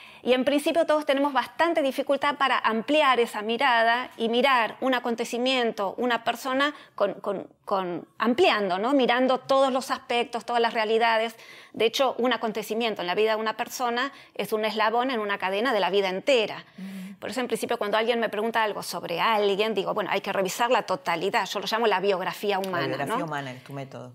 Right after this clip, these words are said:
Speaker 2: Ujú.
Speaker 1: Eh, la biografía humana para saber realmente qué le pasó a ese individuo cuando fue niño, qué hizo con eso que le pasó, porque todos hacemos algo inteligente para sobrevivir a niveles de,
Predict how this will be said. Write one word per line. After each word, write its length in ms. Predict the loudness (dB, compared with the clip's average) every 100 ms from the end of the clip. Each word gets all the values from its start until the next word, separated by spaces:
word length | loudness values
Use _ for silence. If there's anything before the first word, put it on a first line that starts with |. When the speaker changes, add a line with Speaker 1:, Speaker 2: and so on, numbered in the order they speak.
| -18
Speaker 2:
Ujú. 260 | -16 -16 -18 _ _
Speaker 1:
Eh, 180 | -2 -2
la 140 | -2 -2
biografía 400 | 0 0 2 4
humana 300 | 4 4 2
para 180 | 0 0
saber 320 | 0 0 2
realmente 840 | 2 0 0 -2 0 0 0 _ _ _ _ _
qué 140 | 2
le 80 | 2
pasó 300 | 2 0 0
a 80 | 0
ese 180 | 0 -2
individuo 460 | -2 0 0 -2 -4
cuando 160 | -8
fue 140 | -6 0
niño, 580 | 2 4 2 0 -4 -10 _ _
qué 160 | 0 2
hizo 460 | 4 2 0 -8 -8
con 140 | -8
eso 180 | -10 -10
que 60 | -10
le 100 | -10
pasó, 480 | -10 -6 -6 -8 -12 _
porque 200 | -20 -14
todos 220 | -10 -10 -8
hacemos 300 | -8 -8 -4
algo 240 | 0 0 -2 _ _ _ _ _ _ _ _
inteligente 720 | 0 2 0 0 2 2 0
para 180 | -4 -6
sobrevivir 800 | -6 -6 -2 0 2 2 2 -2 -16 _ _
a 80 | -10
niveles 460 | -4 -2 0 -2
de, 280 | -2 -4 -4